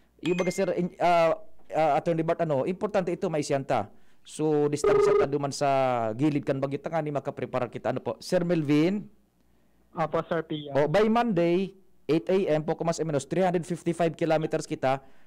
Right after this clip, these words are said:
Speaker 1: hali duman sa sentro kan Bagyo sa Tahaw. Kung so, pagirilid kan Bagyo, pira ang distansya ta kayan tabi?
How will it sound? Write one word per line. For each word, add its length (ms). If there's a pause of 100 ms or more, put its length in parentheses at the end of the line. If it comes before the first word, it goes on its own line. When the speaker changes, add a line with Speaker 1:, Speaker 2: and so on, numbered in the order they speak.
Speaker 1:
hali 240
duman 240
sa 80
sentro 320
kan 160
Bagyo 240
sa 80
Tahaw. 400 (420)
Kung 240
so, 180 (460)
pagirilid 560
kan 160
Bagyo, 480 (240)
pira 240
ang 160
distansya 400
ta 80
kayan 320
tabi? 320